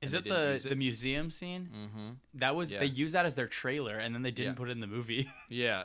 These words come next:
Speaker 2: <laughs> just like, w-, guys, like, you spend so much on that scene, utilize it fully. Like, I don't know. Um, financially,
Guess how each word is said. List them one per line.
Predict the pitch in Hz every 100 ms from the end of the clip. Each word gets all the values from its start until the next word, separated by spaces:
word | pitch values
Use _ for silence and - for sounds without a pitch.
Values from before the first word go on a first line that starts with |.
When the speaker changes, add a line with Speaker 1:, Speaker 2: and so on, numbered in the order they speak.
| -
Speaker 2:
<laughs> | 123
just | 160 143
like, | 143 127
w-, | 104 104
guys, | - 113 127 80 78 - -
like, | 92 90 - _ _
you | 107
spend | - 127 123
so | - 123
much | 117 117
on | 117
that | 101 -
scene, | - 123 113 92
utilize | 98 120 107 87 87
it | -
fully. | - 120 104 - 113 -
Like, | 87 87 85 _ _ _ - _ - _ _ _ _ -
I | 87
don't | 71 71
know. | 65 95 - 92
Um, | 92 90 87 - - -
financially, | - 131 139 131 120 101